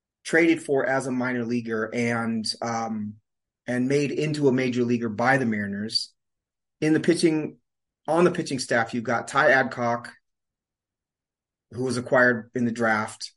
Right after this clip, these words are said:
Matt Brash acquired through trade, Logan Gilbert,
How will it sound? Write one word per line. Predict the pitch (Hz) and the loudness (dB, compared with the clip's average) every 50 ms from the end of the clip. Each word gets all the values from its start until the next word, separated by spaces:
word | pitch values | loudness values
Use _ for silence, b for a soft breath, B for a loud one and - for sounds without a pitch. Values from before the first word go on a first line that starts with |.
| _ _ _ _ _ - | _ _ _ _ _ -4
Matt | 123 135 147 160 143 | -2 0 0 0 0
Brash | 135 143 143 139 139 139 139 - 127 | 2 4 4 6 4 2 0 -2 -6
acquired | 123 123 - 131 127 127 123 123 120 - | -8 -4 0 2 2 2 2 0 -2 -4
through | 135 123 120 | -8 -8 -8
trade, | - - 127 113 110 107 107 110 113 123 - - _ _ _ _ _ _ _ _ - | -6 -4 -2 -2 -2 -2 -4 -6 -8 -12 -18 -20 _ _ _ _ _ _ _ _ -2
Logan | 120 135 147 151 180 170 | 2 2 4 4 4 2
Gilbert, | - - 147 139 131 131 135 135 131 - - | 4 4 4 4 4 4 2 2 2 0 -4